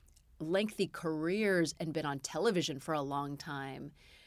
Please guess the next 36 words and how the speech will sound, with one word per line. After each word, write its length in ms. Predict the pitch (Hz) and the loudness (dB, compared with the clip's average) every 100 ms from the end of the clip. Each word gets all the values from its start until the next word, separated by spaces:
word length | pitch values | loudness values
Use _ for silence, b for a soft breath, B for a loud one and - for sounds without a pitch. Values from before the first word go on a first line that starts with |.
| b | b
it 100 | b | b
was 120 | 247 226 | 0 2
just, 180 | 277 | 2
it, 80 | 254 - | 0 2
it 100 | 214 | 2
was 200 | 202 180 | 2 0
really 400 | 180 240 254 - - | 0 2 2 2 4
unfair 1080 | 190 180 - - 170 165 156 147 127 143 - _ _ _ - | 4 2 -4 -4 0 2 2 0 -2 -6 -10 _ _ _ -4
in 140 | 190 | 0
so 260 | 170 - 170 | 2 4 4
many 180 | 170 156 | 2 0
ways. 520 | 151 147 147 147 - _ | 0 -2 -2 -4 -6 _
And, 520 | 180 175 170 165 165 - b b b b | -4 0 2 2 -2 -6 b b b b
you 100 | - | -4
know, 80 | 180 | -2
Debbie, 480 | 170 196 190 196 190 - | 4 4 6 4 2 2
Debbie 220 | 202 202 | 4 4
didn't 300 | 175 196 - | 4 2 2
last 320 | 180 190 - | 2 2 2
very 260 | 175 170 165 | 4 4 4
long, 560 | 143 139 135 147 175 208 _ _ - _ _ - | 2 -2 -4 -6 -8 -10 _ _ -20 _ _ -2
but 160 | 175 190 | 4 8
I, 260 | 180 185 - | 8 6 4
I 80 | 190 | 4
have 160 | 202 175 | 4 0
so 300 | - 208 208 | 2 2 4
much 440 | 196 185 - - - _ _ | 4 4 2 -2 -6 _ _
respect 720 | 175 170 - - 180 185 - - | -2 0 0 2 2 2 -4 -6
for, 480 | - 165 160 156 - | 0 2 4 2 -2
for 460 | - 165 147 147 - - - - | -4 0 0 -2 -6 -14 -18 -6
the 120 | 185 | -2
fact 260 | - 185 190 | 2 2 2
that 100 | 170 | 0
she, 580 | - - 180 175 170 165 b b | 0 2 2 4 2 0 b b
and 120 | 254 | 6
again, 280 | 349 339 | 8 6